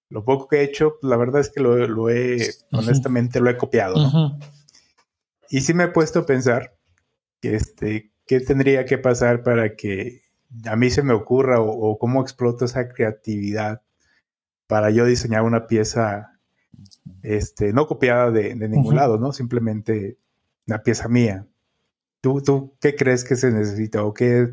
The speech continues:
Speaker 1: crees que, que nos detiene a veces?
Speaker 2: Yo creo que, bueno, dentro de,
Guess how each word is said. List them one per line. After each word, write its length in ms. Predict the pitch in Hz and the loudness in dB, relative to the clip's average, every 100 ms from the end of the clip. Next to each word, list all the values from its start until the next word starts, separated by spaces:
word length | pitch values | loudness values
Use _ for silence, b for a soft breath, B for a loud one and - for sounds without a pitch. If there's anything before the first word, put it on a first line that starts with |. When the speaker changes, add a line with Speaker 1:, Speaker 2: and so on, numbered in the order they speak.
| 123 | -6
Speaker 1:
crees 300 | - 123 120 | 0 0 0
que, 320 | - 110 107 - | -2 -2 -2 -2
que 100 | 120 | 2
nos 200 | 120 113 | 2 2
detiene 440 | 117 123 117 117 | 0 0 2 2
a 60 | 107 | 2
veces? 540 | 107 - 104 - - | 0 -4 -14 -18 -4
Speaker 2:
Yo 220 | 226 247 | -2 -2
creo 400 | 254 233 233 247 | 2 2 2 0
que, 220 | 247 196 180 | 0 -2 0
bueno, 340 | 165 185 185 147 | 0 2 0 0
dentro 440 | 160 160 180 170 | 0 0 0 2
de, 200 | 165 151 | 2 0